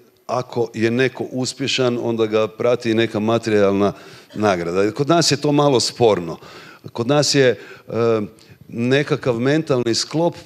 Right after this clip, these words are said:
pa nekako mi se čini da, da dosta ljudi smatra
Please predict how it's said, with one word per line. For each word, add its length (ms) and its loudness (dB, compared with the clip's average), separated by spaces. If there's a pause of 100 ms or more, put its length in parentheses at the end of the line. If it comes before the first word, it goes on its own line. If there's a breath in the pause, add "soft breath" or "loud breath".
(200)
pa 160 -2
nekako 680 0
mi 160 0
se 160 -2
čini 300 0
da, 220 0
da 160 -2
dosta 400 -2
ljudi 320 0
smatra 640 0